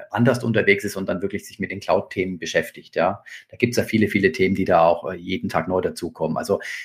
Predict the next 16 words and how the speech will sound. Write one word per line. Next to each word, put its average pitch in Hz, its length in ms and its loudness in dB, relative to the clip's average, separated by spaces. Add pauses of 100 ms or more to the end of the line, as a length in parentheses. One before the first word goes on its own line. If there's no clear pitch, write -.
das 110 120 2
sind 165 120 8
so 139 100 4
die 120 80 8
Grundsatzentscheidungen, 117 920 6
aber 101 160 4
im 101 160 4
Wesentlichen 123 460 8
ist 117 160 2
es 107 160 0
wirklich 113 240 2
ein 98 100 2
hoher 101 220 6
Automatisierungsgrad 98 1000 0
der 85 80 -4
Software, 98 640 2